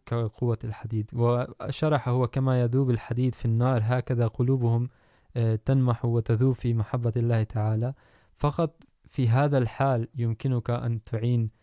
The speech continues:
جماعة المسيح موعود عليه السلام حتى من دون فعل أي شيء، أن تكون قدوة فقط، أن تكون قدوة في الطاعة، قدوة في العمل، قدوة في الإيمان، قدوة في الصلاة،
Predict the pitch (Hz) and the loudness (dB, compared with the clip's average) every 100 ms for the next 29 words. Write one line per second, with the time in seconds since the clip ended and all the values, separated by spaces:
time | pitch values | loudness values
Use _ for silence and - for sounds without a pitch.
0 | _ - 117 123 117 120 113 131 123 127 | _ -2 0 0 0 -4 -4 -2 0 0
1 | 120 117 139 147 147 - _ - 156 - | 0 -2 -2 -2 -4 -12 _ -6 -6 2
2 | 160 156 139 131 170 156 170 160 151 147 | 2 2 0 0 0 0 0 0 0 0
3 | - 160 143 - - _ _ - 135 143 | 0 0 -2 -6 -20 _ _ -6 -6 -4
4 | 139 165 151 - 165 120 110 - - - | -4 -2 -2 0 0 0 -4 -8 -20 -18
5 | - 120 117 - _ _ _ _ - 135 | -12 -8 -8 -10 _ _ _ _ -4 0
6 | 139 135 135 - _ - 123 143 135 143 | 2 0 -4 -14 _ -6 -4 -2 -2 0
7 | 139 120 - 110 - 120 135 156 - _ | 0 0 0 -6 -2 -2 -2 -6 -12 _
8 | _ - 120 113 - 113 117 131 127 - | _ -6 -2 -2 -2 -4 -2 -2 -4 -4
9 | 123 120 123 117 113 123 131 - 123 120 | -2 -2 -2 -4 -2 0 -2 -4 -4 -2
10 | 113 117 - 113 131 | -4 -8 -6 -4 -4